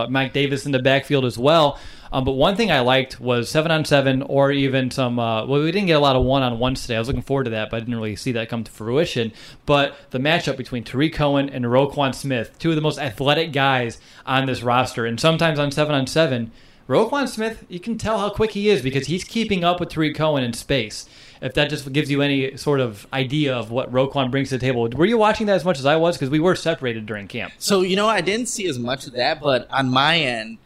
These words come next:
Speaker 2: whenever Tariq Cohen had a chance to, uh, just say hi to the crowd, he definitely did. He's
Speaker 1: Mm-hmm.
Speaker 2: always dancing. He has so much energy. When they were doing those footwork drills in the ladders, Tariq Cohen's waving at the crowd. People love that. And I think they love the energy that he brings to camp. He's just someone that –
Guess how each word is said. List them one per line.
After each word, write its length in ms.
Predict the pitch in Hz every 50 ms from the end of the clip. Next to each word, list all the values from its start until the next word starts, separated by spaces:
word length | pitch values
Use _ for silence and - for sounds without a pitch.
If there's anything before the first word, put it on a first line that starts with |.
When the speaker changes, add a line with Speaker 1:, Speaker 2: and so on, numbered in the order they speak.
| _ _ _ -
Speaker 2:
whenever 600 | 131 127 135 143 139 143 143 139 170 190 247 220
Tariq 320 | - - 202 185 - -
Cohen 360 | - 139 139 139 135 135 131 123
had 260 | 110 127 143 139 131
a 40 | 120
chance 580 | - - - - 139 123 131 139 139 127 - -
to, 500 | - 131 120 117 117 113 113 113 104 -
uh, 220 | 107 117 117 117 117
just 360 | - - 120 - - - -
say 160 | - 143 147 131
hi 200 | 117 120 123 131
to 60 | 139
the 80 | 123
crowd, 220 | 110 - 139 147 151
he 80 | 135
definitely 320 | 135 170 180 208 220 196 156
did. 80 | 156
He's 80 | 143 143
Speaker 1:
Mm-hmm. 100 | 135 143
Speaker 2:
always 260 | 185 214 262 262 220 -
dancing. 480 | - 151 139 143 156 156 - - 165 151
He 80 | 147
has 160 | 165 156 - -
so 180 | - - 190
much 240 | 208 214 185 - - -
energy. 540 | 127 139 151 156 156 131 139 151 151 147 - - - -
When 140 | - 143 151
they 100 | 151 151
were 60 | 147
doing 260 | 131 151 160 180 190 185
those 160 | 160 127 -
footwork 500 | - - - 170 139 151 151 147 135 -
drills 360 | - 147 147 139 135 131 123
in 80 | 131 127
the 80 | 120 113
ladders, 560 | 117 127 147 175 190 165 147 127 123 - - - - - - -
Tariq 200 | 160 165 160 160
Cohen's 300 | 160 160 156 151 143 131
waving 300 | 131 139 143 147 143 147
at 140 | 143 -
the 60 | 147 139
crowd. 400 | - 131 135 131 139 135 127 -
People 280 | 196 220 214 208 156 127
love 260 | 123 127 131 131 117
that. 160 | 117 110 104
And 100 | 113 127
I 80 | 135 147
think 180 | 147 220 233 220
they 80 | 214
love 220 | 175 147 151 160 147
the 160 | 156 135 104
energy 380 | 131 139 143 139 123 135 131 123
that 140 | 123 123 -
he 80 | 135 120
brings 320 | 120 127 131 139 143 -
to 80 | 120 -
camp. 340 | - 151 175 214 147 131
He's 140 | 135 135 -
just 160 | 160 147 -
someone 220 | - 160 156 151 147
that – 220 | 143 131 - -